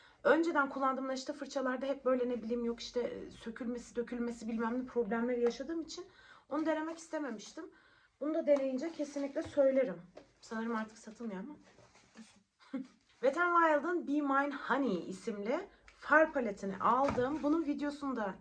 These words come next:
çektim ben. Bu videodan önce de koyabilirim, sonra da koyabilirim. Bilmiyorum. Yani ya şu anda kanalımda ya da gelmek üzere böyle acayip güzel bir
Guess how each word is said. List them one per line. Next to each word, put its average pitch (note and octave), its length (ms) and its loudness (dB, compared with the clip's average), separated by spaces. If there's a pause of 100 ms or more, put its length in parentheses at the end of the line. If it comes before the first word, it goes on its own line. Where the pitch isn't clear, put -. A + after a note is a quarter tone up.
(120)
çektim D#4 500 -2
ben. C4+ 220 4 (300)
Bu C#4 100 -2
videodan D#4 460 0
önce C#4 280 0
de D4+ 100 -2
koyabilirim, G#3+ 500 -4
sonra D4+ 200 -2
da C#4+ 80 0
koyabilirim. G#3+ 520 -2
Bilmiyorum. A#3 420 0
Yani G#3 320 6
ya D4+ 60 2
şu D#4 180 -4
anda C4 180 0
kanalımda B3 480 -2
ya C4 180 0
da B3+ 260 2 (480)
gelmek A#3 480 4
üzere F3 400 -4
böyle A3 540 -2
acayip F#3 720 -2
güzel E3 460 0
bir D#3+ 180 -8